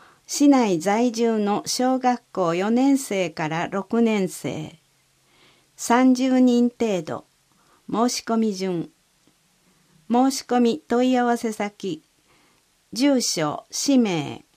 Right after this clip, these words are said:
本人、保護者。電話番号、人数、当日の来場手段を七月二十三日水曜日までに、電話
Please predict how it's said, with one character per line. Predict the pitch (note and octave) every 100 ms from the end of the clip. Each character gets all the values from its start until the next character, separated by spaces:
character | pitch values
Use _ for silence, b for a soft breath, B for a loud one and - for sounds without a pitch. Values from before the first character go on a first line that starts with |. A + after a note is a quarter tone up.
| _ _
本 | - B3 A3 F3
人、 | D3 C3+ - _
保 | - G3
護 | G#3 G#3+
者。 | - E3 B2 _ _ _ _ b b b b b b _ -
電 | G#3+ C4+ C#4
話 | C4
番 | B3+ B3+ B3+ G3+
号、 | D#3 D3 B2+ - - _ _ _ _
人 | B3 C4 A#3+ F3
数、 | E3 D#3 A2 - - _ _ _ _ _ -
当 | C4 C4+
日 | C4 C4 B3
の | B3 A3+ A3
来 | A3 B3 B3+
場 | C4 C4 C4
手 | C4+ A#3
段 | G3 F3 D#3
を | D#3 D3+ b b b b
七 | - - C4
月 | B3+ B3+ B3+ B3+
二 | C#4 B3+
十 | G#3 F#3+
三 | - A3+ A3
日 | F#3+ D#3+ - C#3+ -
水 | - B3+ C4
曜 | C4 B3+
日 | F#3
ま | F#3 F#3+
で | F#3 D#3+
に、 | D#3+ D#3 _ b b b b
電 | - G#3 G#3+ G3
話 | F#3